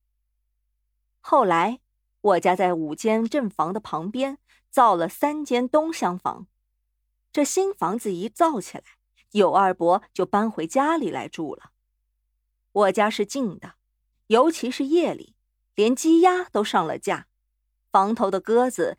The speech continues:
檐前的麻雀也都各自回到各自的窝里去睡觉了。这时候，就常常听到厢房里的哭声。有一回，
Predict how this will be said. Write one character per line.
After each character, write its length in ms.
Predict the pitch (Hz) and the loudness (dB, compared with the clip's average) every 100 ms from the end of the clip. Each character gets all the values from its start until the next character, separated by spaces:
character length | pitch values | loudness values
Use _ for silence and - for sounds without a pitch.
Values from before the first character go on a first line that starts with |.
| - | -8
檐 260 | - 214 302 | 0 0 0
前 160 | 294 226 | -4 -2
的 80 | |
麻 260 | 226 175 175 | -2 -2 -4
雀 300 | 262 302 196 _ 233 | 0 2 0 _ -2
也 160 | 202 | 0
都 140 | 165 175 | 0 -2
各 260 | - 226 | 0 0
自 260 | 180 - 185 | 0 0 -4
回 260 | 165 - 180 | -2 -4 -2
到 140 | 185 | -2
各 280 | 175 269 185 | -4 -4 -4
自 180 | - 180 | -2 -4
的 100 | 165 | -2
窝 300 | 220 311 339 | -2 0 0
里 200 | 202 - - | -2 -10 -14
去 160 | - | -8
睡 220 | 175 175 | -6 -6
觉 320 | 147 214 202 - | -6 -8 -10 -14
了。 120 | - _ _ _ _ _ _ _ _ _ - | -20 _ _ _ _ _ _ _ _ _ -6
这 200 | 330 285 | -2 0
时 220 | 185 - | -2 -12
候， 240 | - - _ _ _ - | -16 -18 _ _ _ -4
就 120 | 202 | -4
常 320 | - 185 226 | 0 -2 -2
常 220 | 247 190 | -2 -2
听 240 | 214 240 247 | -2 -2 0
到 160 | 220 | 0
厢 380 | 214 - 285 294 | 0 -2 -2 -2
房 240 | 196 170 | -4 -4
里 100 | 226 | -4
的 100 | 175 | -6
哭 340 | - - 277 277 | -8 -4 -4 -4
声。 280 | - - 170 _ _ _ _ _ _ _ _ _ _ _ | -6 -12 -14 _ _ _ _ _ _ _ _ _ _ _
有 180 | 190 185 | 0 2
一 120 | 190 | 2
回， 380 | 180 156 147 | 0 0 0